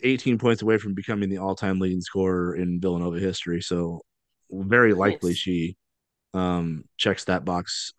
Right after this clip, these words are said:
Speaker 1: uh, tomorrow night. Um,
Speaker 2: For sure.
Speaker 1: but th-, you know, I, I rewatched the first matchup again this morning, and, uh, you know, it's just, it's one of those things that I, I know that Creighton's gonna throw multiple defenders at her, and I know they're gonna try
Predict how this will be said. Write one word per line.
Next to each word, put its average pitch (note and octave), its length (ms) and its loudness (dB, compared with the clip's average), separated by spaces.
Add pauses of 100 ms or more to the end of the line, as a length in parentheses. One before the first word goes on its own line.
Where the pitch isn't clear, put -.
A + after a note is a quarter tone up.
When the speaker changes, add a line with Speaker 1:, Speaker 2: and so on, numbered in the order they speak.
Speaker 1:
uh, E2+ 200 -8
tomorrow F2+ 300 -4
night. F2+ 280 -2 (640)
Um, G2 400 4
Speaker 2:
For - 20 0
sure. E2 340 -2 (960)
Speaker 1:
but E3+ 180 4
th-, F#3 140 2
you G3 60 6
know, F#3+ 120 8
I, E3+ 280 8
I - 20 8
rewatched D3 500 4
the G2+ 460 2 (120)
first A#2+ 240 0
matchup G#2 440 2 (320)
again G2+ 400 2
this - 240 -6
morning, G2 520 0
and, G2 280 2
uh, F2+ 340 2 (180)
you A#2+ 100 0
know, B2 200 4
it's B2+ 180 -2
just, - 260 0 (1120)
it's - 60 -10
one F3+ 140 4
of G3 60 4
those F#3 180 4
things D3 240 0
that B2 220 0
I, G#2+ 200 -4
I A#2+ 120 4
know C3 560 4
that G#2+ 120 -4
Creighton's G#2+ 280 -4
gonna G#2+ 120 -2
throw G#2+ 200 0
multiple G2+ 380 2
defenders G2 440 0
at G2 160 2
her, G2 100 4
and F#2+ 80 2
I F#2+ 60 0
know G#2+ 220 2
they're A2 100 2
gonna G2+ 160 -2
try G2 320 -2